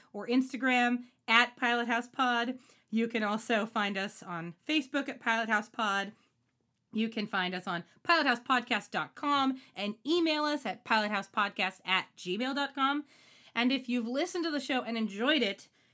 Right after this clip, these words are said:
you can either show your appreciation with monetary funds via buy me a coffee dot com slash pilot house, where you can buy us a coffee, which is a cute way of saying donate a few dollars to the show.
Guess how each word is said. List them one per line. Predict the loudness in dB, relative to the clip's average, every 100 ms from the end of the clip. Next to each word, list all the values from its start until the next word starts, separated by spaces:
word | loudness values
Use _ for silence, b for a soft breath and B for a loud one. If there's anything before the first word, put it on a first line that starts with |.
| -2
you | 0
can | 2 0 2
either | 2 2 0
show | 0
your | 0 0
appreciation | -2 -2 -4 -2 -2 0 -2 -4 -6
with | -6 -6 -6
monetary | 0 2 2 2 0 0
funds | -4 4 4 4 2 0 -2 -16 b b -6
via | -2 0 -2
buy | 0 4 6
me | 6 2
a |
coffee | 0 0 0 -4
dot | -6 -4
com | -2 -2 -4
slash | -6 -2 -2 -4
pilot | -4 -2 -2
house, | -4 -6 -8 -10 -18 b b b -8
where | -4
you | -2 0 -2
can | -4 -6 -6 -10 _ -8
buy | -6 2 4 6
us | 4 -2 -2
a | -6
coffee, | -4 2 2 2 -4 -4
which | -6 -6
is | -6
a | -10
cute | -6 -6 -4
way | -6
of | -6
saying | -4 -4 -4 -6 -12 -18 -8
donate | -2 0 0 -2
a | -4
few | -4 -2
dollars | 0 0 -2 -6 -10
to | -8
the | -8
show. | -4 -4 -4